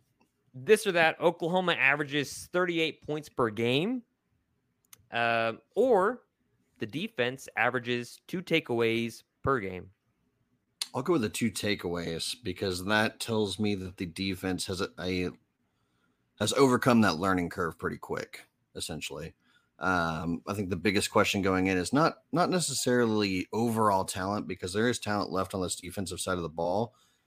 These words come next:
Speaker 2: It's, can they learn a playbook, and can they do it in, you know, seven, eight months? So,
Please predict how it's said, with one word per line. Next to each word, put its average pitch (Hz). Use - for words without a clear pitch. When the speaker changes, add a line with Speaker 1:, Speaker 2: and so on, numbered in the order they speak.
Speaker 2:
It's, 101
can 123
they 117
learn 98
a -
playbook, 85
and 87
can 98
they 92
do 95
it 90
in, 85
you 92
know, -
seven, 92
eight 92
months? 87
So, 80